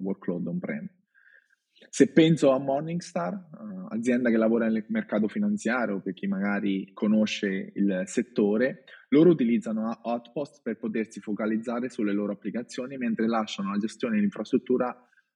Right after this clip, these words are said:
eh, nelle mani di A W S. Quindi loro non si preoccupano se il database è on-prem, perché deve essere on-prem,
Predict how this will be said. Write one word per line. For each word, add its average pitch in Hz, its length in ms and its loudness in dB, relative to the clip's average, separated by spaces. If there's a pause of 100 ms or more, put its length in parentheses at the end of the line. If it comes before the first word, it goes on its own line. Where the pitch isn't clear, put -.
eh, 101 380 2
nelle 104 220 8
mani 101 260 6
di 98 80 4
A 95 180 2
W 90 240 -2
S. - 160 -12
Quindi 131 260 4
loro 123 260 6
non 117 160 4
si 120 140 4
preoccupano 107 600 0
se 110 640 2
il 104 140 2
database 107 760 2
è 98 40 0
on-prem, 107 540 -2
perché 104 240 -2
deve 101 180 0
essere 101 260 -4
on-prem, 117 560 -4